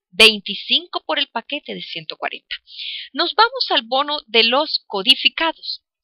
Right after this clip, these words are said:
y tenemos que, para llegar a ser código dos, la compañía nos pide que tengamos novecientos puntos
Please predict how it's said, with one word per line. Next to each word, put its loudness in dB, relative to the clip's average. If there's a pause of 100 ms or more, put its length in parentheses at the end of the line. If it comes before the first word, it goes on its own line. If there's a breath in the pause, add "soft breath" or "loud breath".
(100)
y 4
tenemos 2
que, 4 (1200 loud breath)
para 8
llegar 4
a -10
ser 2 (120)
código 2
dos, -4 (1080)
la 8
compañía 0
nos -6
pide 4 (520)
que 2
tengamos -2 (160)
novecientos -2 (220)
puntos -4